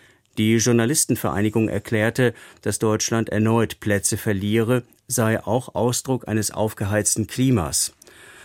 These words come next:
So berichteten bei der Berichterstattung über rechtsextreme Milieus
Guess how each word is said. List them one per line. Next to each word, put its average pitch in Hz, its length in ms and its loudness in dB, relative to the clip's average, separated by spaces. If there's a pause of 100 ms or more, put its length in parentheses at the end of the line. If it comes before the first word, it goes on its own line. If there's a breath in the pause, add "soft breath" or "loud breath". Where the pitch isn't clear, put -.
(160 loud breath)
So 117 300 2
berichteten 123 720 2 (260 loud breath)
bei 95 140 -2
der 92 160 2
Berichterstattung 101 680 -2
über 82 420 -2
rechtsextreme 107 800 0
Milieus 104 680 2